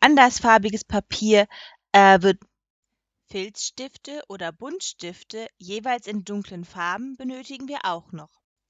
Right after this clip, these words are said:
Es ist wichtig, dass du dunklere Farben benutzt, da man die auch noch aus der Ferne auf dem Plakat gut sehen kann. Wir benötigen außerdem eine Schere und Kleber, um Bilder auszuschneiden und aufzukleben,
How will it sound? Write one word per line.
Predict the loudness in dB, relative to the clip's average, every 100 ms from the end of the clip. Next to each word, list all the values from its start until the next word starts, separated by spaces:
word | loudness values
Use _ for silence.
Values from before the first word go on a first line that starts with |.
| _ _ _ _
Es | -20 -20
ist | _ _
wichtig, | -18 -18 -20 -18
dass | -16 -16
du | -18
dunklere | -20 -16 -16 -16 -16 -16
Farben | -10 -6 -4 -6
benutzt, | -8 -10 -14 -20 _ _ _
da | -8
man | -6 -8 -10
die | -12 -10
auch | -10
noch | -10 -12
aus | -12 -16
der | -16
Ferne | -16 -8 -6 -6 -10 -14
auf | -16
dem | -14 -16
Plakat | -14 -16 -8 -8 -8
gut | _ -20
sehen | -16 -12 -10 -12
kann. | -16 -20 -20 -20 _ _ _ _ _ _
Wir | -20
benötigen | -10 -10 -10 -16 -18 -18 -12
außerdem | -12 -10 -14 -16 -16 -16 -16 _
eine | -16 -14 -10
Schere | -10 -8 -10 -10 -14
und | -18 -20
Kleber, | -18 -14 -12 -12 -12 -14 _ _ _
um | -16 -14
Bilder | -12 -8 -8 -8
auszuschneiden | -10 -14 -20 -16 -12 -10 -10 -10
und | -14
aufzukleben, | -12 -14 _ -20 -20 -18 -14 -12 -14